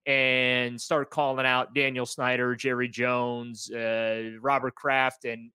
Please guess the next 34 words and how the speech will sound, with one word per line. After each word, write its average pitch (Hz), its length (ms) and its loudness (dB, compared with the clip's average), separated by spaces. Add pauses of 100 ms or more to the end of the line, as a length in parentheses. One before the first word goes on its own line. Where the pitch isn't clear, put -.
(120)
every 156 320 0
other 143 300 0
N 151 100 0
F 143 180 -2
L 135 200 2
owner 139 360 -4
that's 123 200 -8
been 131 240 -8
accused 127 880 -6 (480)
of 135 260 0
impropriety 139 1120 -2
of 139 200 -2
some 147 260 -4
sort, - 360 -6 (460)
right? 131 260 0 (500)
Because 131 500 -2 (400)
we 139 220 -4
cannot 151 500 0
allow 139 540 2
a 127 140 -4
double 127 280 -2
standard. 123 480 -2
The 117 80 -20
conduct 147 460 0
policy 131 480 -4
is 120 120 -8
supposed 139 440 -6
to 135 80 -4
apply 135 420 -2
to - 180 -6 (140)
everybody 113 840 -2
from 120 320 -8 (120)
ownership 175 640 0 (480)
down 151 580 2